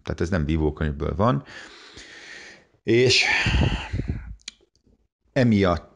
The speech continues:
van az, ugye, hogy, ö, festik ilyen mindenféle formák, de egyrészt azért, hogy ne lehessen látni, hogy hol van, hol megy ugye a fa, ne tudják széttörni a pajzsot, de amiatt is, ne lássák, hogy tartod éppen a markolatát.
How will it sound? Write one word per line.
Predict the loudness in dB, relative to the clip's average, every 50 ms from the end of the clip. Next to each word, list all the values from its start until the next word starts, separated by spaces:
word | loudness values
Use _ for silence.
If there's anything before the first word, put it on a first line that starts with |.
| _ _ -12 -6 -6 -2 2
van | 2 4 4 4
az, | 4 4 2 0
ugye, | -2 0 0 2 0 0
hogy, | 0 0 0 2 2 2 0 0 -4 -6 -6
ö, | -4 -2 -2 -2 -2 -4 -4
festik | -2 -2 -2 -2 -2 -4 -4 -6 -6 -4 -4
ilyen | -2 0 0 0 -2 -2
mindenféle | -2 -2 -2 -2 -2 -2 -2 -4 -2 -2
formák, | 0 0 0 0 0 2 0 -2 0
de | 0 0
egyrészt | 0 2 2
azért, | 0 0 2
hogy | 0 0
ne | 0 -2
lehessen | -2 -2 -4 -2
látni, | -2 -2 -2 -4
hogy | -4 -8
hol | -6 -4 -4
van, | -2 -4 -6
hol | -2 -2 -2
megy | 0 0 -2
ugye | -2 -2 -2
a | -4
fa, | -2 -2 -2 -2 -2 -2
ne | -2 -2
tudják | -2 -2 -2 -4 -4 -4
széttörni | -2 -4 -4 -2 0 0 0 2 2 0
a | -2
pajzsot, | 0 0 0 0 2 0 0
de | 0 0
amiatt | 0 2 2 2 2 0 0
is, | -2 -2
ne | -2 0
lássák, | 0 0 0 0 -2 -2
hogy | 0 -2 -2
tartod | 0 0 -2 -2 0 0 -2
éppen | -2 -2 -2 -4 -4 -2 0
a | 0 0 0 0 0 0 -2 -2 -4 -6 -2
markolatát. | 0 0 2 0 0 -4 -6 -6 -6 -8 -10 -12 -12 -16 -20 -20